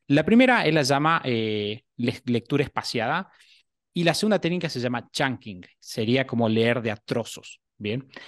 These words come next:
El concepto central de estos dos conceptos de lectura, y de vuelta funcionan, o sea que si les suena raro, sepan que tiene sentido. El cons-,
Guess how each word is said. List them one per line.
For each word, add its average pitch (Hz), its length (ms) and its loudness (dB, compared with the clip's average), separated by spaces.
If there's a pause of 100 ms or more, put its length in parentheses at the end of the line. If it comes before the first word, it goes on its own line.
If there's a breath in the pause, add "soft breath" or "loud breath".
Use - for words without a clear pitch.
(180 loud breath)
El 147 120 2
concepto 226 300 6
central 160 300 4
de 156 60 4
estos 143 180 0
dos 131 140 0
conceptos 127 340 0
de 101 60 -6
lectura, 156 400 2
y 113 80 -2
de 110 60 -2
vuelta 117 260 0
funcionan, 123 640 -2
o - 100 -16
sea 90 120 -16
que - 220 -16 (380)
si - 140 -4
les 104 120 -2
suena 135 260 2
raro, 117 420 0
sepan 117 260 -4
que 98 60 -6
tiene 98 160 -8
sentido. 80 360 -10 (680 loud breath)
El 165 140 2
cons-, 196 240 4